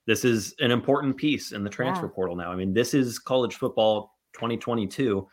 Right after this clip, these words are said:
Speaker 1: transfer portal and N I L. And, you know, a-, as much as we talk about N I L at Oregon State not being used as inducement and whatnot, like
Speaker 2: It is.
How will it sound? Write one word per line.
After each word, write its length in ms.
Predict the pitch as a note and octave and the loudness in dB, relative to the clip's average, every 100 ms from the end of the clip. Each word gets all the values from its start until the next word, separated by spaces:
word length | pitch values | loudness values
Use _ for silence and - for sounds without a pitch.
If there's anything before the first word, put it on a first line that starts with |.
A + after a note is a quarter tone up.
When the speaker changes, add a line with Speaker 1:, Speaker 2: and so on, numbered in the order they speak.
| _ | _
Speaker 1:
transfer 360 | - A#2+ G#2+ A2 | -6 -4 -2 -4
portal 340 | - A#2 A2 G2+ | 0 2 2 0
and 120 | G2 | -2
N 140 | A#2 G#2 | -4 -4
I 160 | F#2 | -2
L. 260 | G#2 G#2 F2+ | 0 2 0
And, 120 | F2 - - - _ _ | -4 -10 -20 -20 _ _
you 120 | F#2+ | -10
know, 180 | D#2 E2 _ - | -10 -12 _ -2
a-, 180 | A2 A2 | 0 0
as 160 | A2 | 0
much 280 | B2 B2+ B2+ | 6 6 6
as 380 | A2 F#2 - - | 2 0 -6 -10
we 120 | - G2+ | -6 -2
talk 180 | G#2 G2 | 0 0
about 260 | F#2+ F2 - | -2 -4 -4
N 120 | A#2+ | -4
I 200 | G2 F#2+ | 0 2
L 340 | F#2 F#2 F2 - | 0 0 -4 -6
at 120 | G#2+ | -2
Oregon 280 | F#2+ F#2 F#2 | 0 0 -2
State 320 | - G2 F#2 | -4 -4 -2
not 280 | A2 G#2+ A2 | -2 -2 0
being 180 | A2+ A2 | 0 2
used 300 | G#2+ G#2+ A2 | 2 0 0
as 180 | G#2+ G#2 | -2 -2
inducement 600 | G#2+ G2+ A#2 - F#2+ - | -2 2 2 0 -4 -6
and 100 | F#2+ | -4
whatnot, 480 | F2 - F#2+ F#2 - | -6 -4 -2 -4 -4
like 240 | G2+ E2+ - _ _ _ _ _ _ _ _ _ _ _ _ _ _ _ _ _ _ _ _ | -8 -8 -10 _ _ _ _ _ _ _ _ _ _ _ _ _ _ _ _ _ _ _ _
Speaker 2:
It 120 | - F#3 | 2 6
is. 260 | D3 C3+ | 4 2